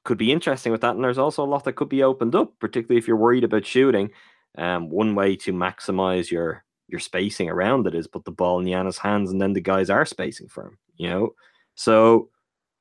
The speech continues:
yeah, we'll, we'll see how that one plays out. Um,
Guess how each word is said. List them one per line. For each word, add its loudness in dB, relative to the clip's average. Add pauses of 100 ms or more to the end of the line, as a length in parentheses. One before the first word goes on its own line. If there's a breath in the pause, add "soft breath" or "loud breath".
(380)
yeah, 2 (200)
we'll, 6
we'll 6
see 2
how 4
that 4
one 2
plays 2
out. 4 (100)
Um, 0